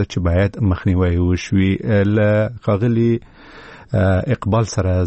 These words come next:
زموږ همکاري فیروزه عزیزي مرکه کړې او په سر کې ترې پوښتلې چې ککړه هوا، اه، د څه ډول ناروغیو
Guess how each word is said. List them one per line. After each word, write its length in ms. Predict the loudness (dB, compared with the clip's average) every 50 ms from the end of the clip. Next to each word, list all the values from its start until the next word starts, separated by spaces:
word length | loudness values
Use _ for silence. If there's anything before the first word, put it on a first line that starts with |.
| -2 -2
زموږ 160 | -2 -2 -2 0 -2
همکاري 280 | -2 0 0 0 0 0
فیروزه 360 | 0 0 0 0 0 0 0
عزیزي 380 | 0 0 0 0 0 0 0 0 0
مرکه 180 | 0 -2 -4 -4
کړې 140 | -4 -2 0 0
او 120 | 0 -2
په 40 | -2
سر 160 | -2 -2 -2 -2
کې 140 | -2 -4 -2 -2
ترې 120 | -2 -2 -2 -2
پوښتلې 300 | -4 -2 0 0 0 0 -2
چې 80 | -4 -6 -4
ککړه 340 | -6 -8 -6 -2 -2 0 0 0 0
هوا، 340 | 0 2 2 2 2 2 0 0 -2 -4 _ -2
اه، 200 | 0 0 0 0 -4 _ -14 -18 -18 _ _ _ -4 -2
د 80 | -2 -2 -2
څه 80 | -2 -2 -2
ډول 220 | 0 0 0 -2 -2 -2 -2 -2 -2
ناروغیو 480 | -2 -2 0 0 0 0 0 0 -2